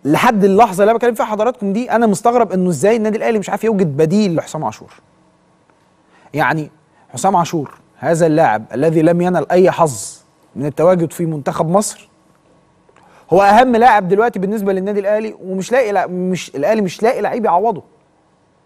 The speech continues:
مع كامل تقديري واحترامي لكل حد هيقول أصل النادي الأهلي عنده في كذا وعنده كذا، بس نص الملعب. مكمن قوة أي فريق بالنسبة لي، أنا بشوفها كده، مكمن قوة أي فريق بالنسبة لي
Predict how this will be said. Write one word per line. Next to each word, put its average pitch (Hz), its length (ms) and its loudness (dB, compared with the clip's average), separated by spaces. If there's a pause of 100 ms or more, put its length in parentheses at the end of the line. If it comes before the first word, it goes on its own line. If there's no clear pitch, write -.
(380)
مع 120 140 0
كامل 196 280 -2
تقديري 170 320 0
واحترامي 185 360 -2
لكل 190 200 -4
حد 175 180 -6
هيقول 165 240 -2
أصل 170 240 -2
النادي 175 160 0
الأهلي 170 220 2
عنده 165 220 0
في 151 60 -10
كذا 170 220 -2
وعنده 160 200 -2
كذا، 165 140 -8
بس 160 200 -16 (1500)
نص 165 200 -4
الملعب. 143 280 -4 (760)
مكمن 190 320 0
قوة 196 360 4
أي 190 160 2
فريق 180 260 -2
بالنسبة 170 400 0
لي، 180 120 2
أنا 170 80 -2
بشوفها 151 280 -6
كده، 160 180 0
مكمن 170 320 -2
قوة 185 300 2
أي 180 140 2
فريق 170 260 0
بالنسبة 156 420 0
لي 175 100 -2